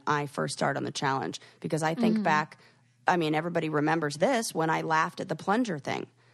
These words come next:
Speaker 1: that
Speaker 2: Mm-hmm.
Speaker 1: in a way there was, like, me laughing with kind of, like, the bullies who were doing that.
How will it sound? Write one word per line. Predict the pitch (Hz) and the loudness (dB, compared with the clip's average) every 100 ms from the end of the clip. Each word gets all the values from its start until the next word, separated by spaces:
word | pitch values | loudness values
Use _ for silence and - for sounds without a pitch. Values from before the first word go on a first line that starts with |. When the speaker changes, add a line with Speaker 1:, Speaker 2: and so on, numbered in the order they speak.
| _ _ _ | _ _ _
Speaker 1:
that | 185 175 | 2 4
Speaker 2:
Mm-hmm. | 208 202 | 2 2
Speaker 1:
in | 185 | 4
a | 170 | 4
way | 165 170 180 175 | 2 2 2 0
there | 170 156 156 | 2 0 2
was, | 151 151 - - - - - | 0 0 -4 -8 -12 -12 -4
like, | 165 147 | -2 0
me | 151 156 156 160 156 - _ _ _ _ _ - | 0 2 2 2 0 -6 _ _ _ _ _ -6
laughing | 160 156 170 - 156 151 | 2 4 2 0 -2 0
with | 151 147 - | 0 -2 -4
kind | - 156 | -4 -2
of, | 147 | -2
like, | 143 | -2
the | 151 | -4
bullies | 143 147 156 139 | -2 0 0 -2
who | - | -2
were | 147 143 | -4 -2
doing | 147 165 147 | 0 0 0
that. | - - - | -2 -4 -6